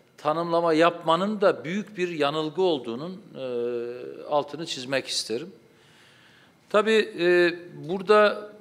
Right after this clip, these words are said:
bu konu açılmışken belki hepinizin zihninde olan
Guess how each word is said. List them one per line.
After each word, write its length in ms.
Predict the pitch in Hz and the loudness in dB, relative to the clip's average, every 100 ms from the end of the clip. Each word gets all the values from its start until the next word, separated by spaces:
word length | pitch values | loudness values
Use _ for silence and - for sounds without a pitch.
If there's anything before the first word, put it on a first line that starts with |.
| - | -16
bu 200 | 147 170 | -14 -2
konu 260 | 190 202 | 0 4
açılmışken 800 | 196 185 202 233 233 - 175 135 139 | 2 2 0 -2 -6 2 2 2 2
belki 300 | 175 170 180 | 2 4 0
hepinizin 720 | 175 175 165 147 175 175 180 | 0 -4 -4 -4 -6 -6 -14
zihninde 500 | 131 160 151 170 170 | -14 -10 -8 -8 -4
olan 340 | 175 165 160 | 0 2 2